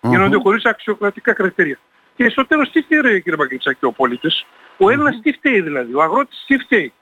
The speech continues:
Speaker 2: Εννέα χρόνια περιμένει ο άνθρωπος να πάρει τα λεφτά του, λεφτά που δικαιούται, έτσι, δικαίωμά
Speaker 1: Ναι,
Speaker 2: του.
Speaker 1: και δεν τα παίρνει.
Speaker 2: Και, και δεν τα παίρνει. Και έρχονται οι υπουργοί χωρίς να ντρέπονται και λένε, "Ε, τι να κάνουμε, ε, δεν μπορέσαμε, δεν ράξαμε".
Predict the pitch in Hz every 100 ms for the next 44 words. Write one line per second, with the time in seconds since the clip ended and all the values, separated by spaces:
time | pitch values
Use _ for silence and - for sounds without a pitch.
0 | _ _ _ 202 185 233 294 247 - 220
1 | 247 214 185 175 202 254 214 220 226 196
2 | 185 165 233 226 175 147 131 160 160 208
3 | _ _ - 127 - 175 170 175 - 302
4 | - 165 - 170 151 262 269 277 311 180
5 | 175 226 208 147 82 80 _ _ 311 -
6 | _ _ _ _ - 453 440 466 494 453
7 | 220 151 _ _ - 302 294 320 349 349
8 | 294 254 247 226 277 269 302 302 277 226
9 | 202 233 262 262 285 - _ _ _ -
10 | 240 269 302 330 330 285 - 330 202 -
11 | 254 311 311 302 277 247 _ _ - 277
12 | 277 220 165 226 269 294 285 277 254 233
13 | 247 196 220 - 277 277